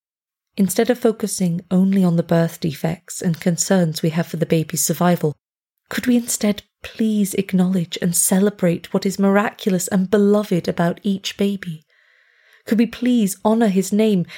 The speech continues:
his family, and his heritage while he is here with us on earth?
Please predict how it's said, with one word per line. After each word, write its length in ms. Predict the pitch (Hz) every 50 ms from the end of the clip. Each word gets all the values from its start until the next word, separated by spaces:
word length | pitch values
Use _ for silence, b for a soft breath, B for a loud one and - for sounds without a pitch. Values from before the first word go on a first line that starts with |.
| B B
his 200 | B 214 202 -
family, 560 | - - - 214 220 226 214 202 190 180 185 -
and 140 | 196 175 185
his 160 | 208 196 -
heritage 600 | - - 214 220 226 233 226 - 190 175 - -
while 220 | - 196 202 214
he 140 | 196 196 196
is 120 | 185 185 -
here 260 | - 208 202 196 185
with 160 | 165 175 175
us 200 | 185 175 - -
on 100 | 185 190
earth? 480 | - - 208 220 190 143 - - -